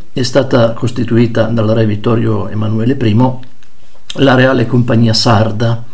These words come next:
con lo stanziamento di cinquantamila lire a favore di alcuni nobili, tra cui il conte Piossasco e il conte Sordevolo,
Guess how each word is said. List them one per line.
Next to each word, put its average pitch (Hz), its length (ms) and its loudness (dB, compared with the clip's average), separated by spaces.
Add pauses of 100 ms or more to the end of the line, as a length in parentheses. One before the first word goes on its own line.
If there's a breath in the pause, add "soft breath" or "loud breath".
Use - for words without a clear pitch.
(420 loud breath)
con 110 220 2
lo 107 80 0
stanziamento 107 680 0
di 101 240 -4
cinquantamila 107 800 -2
lire 107 340 0
a 107 80 -4
favore 104 640 -2
di 120 160 -2
alcuni 113 320 2
nobili, 113 560 2 (480 loud breath)
tra - 160 -4
cui 104 240 2
il 98 80 0
conte 101 320 -2
Piossasco 104 800 -4
e 95 60 -6
il 95 80 -6
conte 101 340 -2
Sordevolo, 107 880 -2